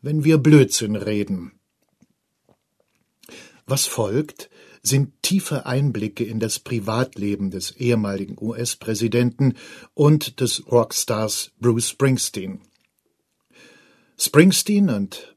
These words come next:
Patty Scialfa hatten neunzehnhunderteinundneunzig geheiratet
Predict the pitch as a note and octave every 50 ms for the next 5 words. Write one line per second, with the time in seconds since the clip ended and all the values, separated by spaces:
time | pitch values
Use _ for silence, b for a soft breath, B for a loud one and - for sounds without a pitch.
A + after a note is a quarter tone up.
0 | _ _ - - C3+ C3 - - A2+ A2 G#2 - - - - - - B2 A2 A2+
1 | B2+ B2 - - C#3 C3+ C3+ C3 B B B B B B B B B - A2 -
2 | - A#2 A2+ G#2+ G#2 G2+ G2 - G#2+ G2+ G#2+ G#2 G#2 G#2 - B2+ B2+ D3 C#3 A#2
3 | G#2+ - - A2 A2 A2+ G#2+ - - A#2 - - C3+ G#2+ G#2+ B2+ C3+ C3+ A#2+ A#2
4 | A2 G2+ - F2 E2+ - - - _